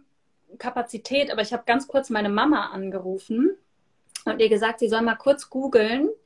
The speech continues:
ob, ähm, wie die Notrufnummer ist, für, weil ich dafür grad über-, ich konnte kaum sehen irgendwie vor Schmerz, ähm, wie die Notrufnummer ist in Portugal,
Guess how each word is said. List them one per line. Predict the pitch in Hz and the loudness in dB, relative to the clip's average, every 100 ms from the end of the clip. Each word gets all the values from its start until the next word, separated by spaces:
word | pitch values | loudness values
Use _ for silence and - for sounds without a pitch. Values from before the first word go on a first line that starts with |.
| _ - - - _ _ | _ -20 -20 -20 _ _
ob, | 240 247 - - | 4 4 -2 -2
ähm, | 247 240 233 233 233 233 233 240 _ _ _ _ - - _ _ _ _ 554 539 | 2 2 2 0 -2 -2 -4 -8 _ _ _ _ -20 -20 _ _ _ _ -16 -14
wie | 466 220 247 | -6 -2 2
die | 247 | 6
Notrufnummer | 240 254 240 233 214 196 196 | 6 4 2 0 0 0 -2
ist, | 196 - - - | -6 -8 -18 -20
für, | - 226 | -4 2
weil | 208 208 | 6 6
ich | |
dafür | 208 214 220 | 4 -2 -2
grad | 226 208 | -2 -2
über-, | 240 208 220 | -2 -2 -2
ich | 226 | -2
konnte | 233 233 | -2 -2
kaum | 233 220 208 | -2 -2 0
sehen | 220 254 214 | 2 2 2
irgendwie | 214 202 196 202 262 | 0 -6 -6 -6 -6
vor | 302 - | -4 -4
Schmerz, | - 202 226 311 - _ - - - | -2 -4 -4 -6 -14 _ -20 -18 2
ähm, | 233 233 233 233 240 - - _ | 6 6 4 -2 -6 -10 -20 _
wie | 226 214 233 233 233 233 226 | -12 -8 -4 -2 0 -2 -2
die | 226 | -2
Notrufnummer | 240 240 254 247 233 220 | -2 -4 -6 -2 -2 -2
ist | 226 - | -6 -8
in | - 208 202 202 | -4 -2 -2 -4
Portugal, | 226 214 202 185 | 0 0 2 -2